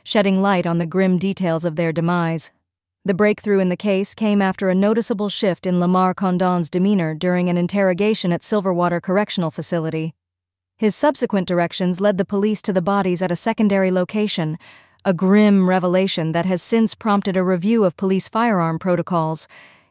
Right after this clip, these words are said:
given the suspicion that Lamar Condon utilized his police-issued Glock in the commission of the murders. As the investigation stretches into the coming weeks,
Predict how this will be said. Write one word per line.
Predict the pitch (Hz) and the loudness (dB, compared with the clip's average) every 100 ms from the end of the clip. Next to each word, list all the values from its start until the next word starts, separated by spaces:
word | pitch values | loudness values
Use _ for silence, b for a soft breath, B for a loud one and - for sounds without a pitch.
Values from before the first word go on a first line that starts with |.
| B | B
given | 196 247 233 208 | 2 4 6 2
the | |
suspicion | 190 185 - 220 - 180 175 | 2 -4 -2 -2 0 0 0
that | 175 | 0
Lamar | 196 196 202 202 | 2 4 4 2
Condon | - 196 190 208 214 190 170 b b b b b | 0 0 2 2 2 2 -2 b b b b b
utilized | 220 247 208 190 185 - | 2 4 4 2 0 -2
his | 196 170 | -4 -4
police-issued | 190 190 208 - 202 185 160 | -2 0 0 0 -2 -2 -2
Glock | - 202 220 165 - - _ - | 0 2 2 0 -6 -20 _ -2
in | - | 0
the | 180 | 0
commission | - 196 202 190 | 2 0 0 -2
of | 160 | -2
the | 165 | 0
murders. | 170 190 170 156 156 - _ _ _ _ _ _ _ _ _ _ _ _ - | 0 0 0 -2 -6 -12 _ _ _ _ _ _ _ _ _ _ _ _ -2
As | 226 | 0
the | 208 | 4
investigation | 240 233 262 262 220 214 214 190 | 4 4 0 0 2 2 0 -2
stretches | - 214 - 196 175 | 0 -2 0 -2 -2
into | 180 | -2
the | 175 | -2
coming | 175 196 180 175 | -2 0 0 0
weeks, | 185 170 - - | 0 0 -4 -12